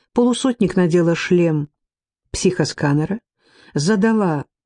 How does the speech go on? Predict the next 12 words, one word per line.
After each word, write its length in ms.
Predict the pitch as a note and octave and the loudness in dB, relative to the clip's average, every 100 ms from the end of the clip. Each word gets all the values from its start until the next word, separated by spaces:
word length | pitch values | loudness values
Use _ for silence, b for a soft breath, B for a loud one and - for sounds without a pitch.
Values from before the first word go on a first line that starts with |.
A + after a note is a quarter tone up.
| _ - | _ -4
зондирующий 1000 | D#3 F3 G3+ F#3+ F#3 F3+ E3 D#3+ - E3+ | 0 2 2 4 2 2 2 0 0 0
режим, 460 | D#3 D#3+ D3 G3 A3+ _ _ _ _ _ _ | 2 0 0 0 -2 _ _ _ _ _ _
повернула 800 | - C#4 A#3+ B3 A3+ G#3 F3+ E3+ | 0 2 4 4 2 4 4 2
голокарту 680 | D3+ D#3 D3+ D3 C#3 - C#3 | 2 0 0 -2 -4 -2 -4
Земли, 540 | A#2+ C#3 C#3 F3 A#3+ _ _ _ _ _ _ | 0 0 0 0 -4 _ _ _ _ _ _
приблизила 840 | - G3 F3 G3 G3+ F#3+ F#3 F3+ F3 | 2 2 4 4 4 4 4 4 2
территорию 720 | - F3 E3 E3 D#3 D#3 D3+ | 2 2 2 2 2 2 2
России, 720 | D3+ C#3+ - - B2+ D3+ G3 _ _ _ _ _ - | 0 -2 -4 -4 -2 -2 -6 _ _ _ _ _ -4
отыскала 680 | E3+ F3+ F3 - F3+ E3 | 0 0 -2 0 0 2
самый 640 | D#3 - F#3+ G#3+ A#3 A#3 A#3 | -2 -2 0 2 2 0 -2
крупный 680 | - F3+ F3+ F3+ F3+ F#3 | 0 2 2 0 2 2
город. 840 | F3 E3 D3+ D3 D3 D3 D3+ D3 | 0 0 2 2 2 2 0 -2